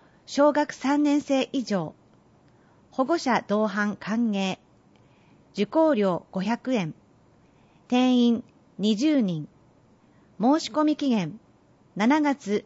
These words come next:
七日日曜。板橋コミュニティセンター、旬の魚菜料理。日時、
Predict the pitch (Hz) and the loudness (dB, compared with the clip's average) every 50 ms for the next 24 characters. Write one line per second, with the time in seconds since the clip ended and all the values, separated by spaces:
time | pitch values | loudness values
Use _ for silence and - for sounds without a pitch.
0 | - - 196 196 214 233 233 - - 196 190 - - _ _ - _ - 185 185 | -6 -6 -2 -2 0 0 -2 -2 -2 -2 -2 -4 -6 _ _ -20 _ -6 -6 -6
1 | - - 262 269 262 262 247 190 156 - - _ _ _ _ _ _ _ _ _ | -6 -4 -2 -2 0 0 0 -2 -4 -6 -10 _ _ _ _ _ _ _ _ _
2 | _ _ _ _ _ _ _ _ _ _ _ _ _ _ _ _ _ _ _ _ | _ _ _ _ _ _ _ _ _ _ _ _ _ _ _ _ _ _ _ _
3 | _ _ _ _ _ _ _ _ _ _ _ _ _ _ _ _ _ _ _ _ | _ _ _ _ _ _ _ _ _ _ _ _ _ _ _ _ _ _ _ _
4 | _ _ _ _ _ _ _ _ _ _ _ _ _ - - 196 - 302 311 302 | _ _ _ _ _ _ _ _ _ _ _ _ _ -12 -8 -2 0 0 2 2
5 | 285 262 - 202 208 202 - - 196 214 233 269 285 294 277 - 269 277 269 262 | 0 0 -2 -2 -2 -2 -2 -2 0 2 2 2 2 0 0 0 0 0 0 0
6 | 269 254 254 247 233 - 190 175 165 - - _ _ _ _ _ _ _ _ _ | 0 0 0 0 -2 -4 -6 -8 -8 -8 -12 _ _ _ _ _ _ _ _ _
7 | _ _ _ _ _ _ _ _ _ _ - - - 320 330 330 302 226 208 202 | _ _ _ _ _ _ _ _ _ _ -16 -8 -4 -2 0 0 2 2 2 0
8 | 196 - 180 - 196 196 - - 269 277 277 269 262 269 269 240 190 175 175 170 | 0 -2 -4 -4 -4 -2 0 0 0 0 0 0 0 0 0 0 0 -2 -6 -8
9 | - _ _ _ _ _ _ _ _ _ _ _ _ _ _ _ _ _ _ _ | -10 _ _ _ _ _ _ _ _ _ _ _ _ _ _ _ _ _ _ _
10 | _ _ - 214 285 294 - 302 240 180 202 214 - - | _ _ -2 -2 0 0 0 -2 -2 0 -2 -2 -4 -4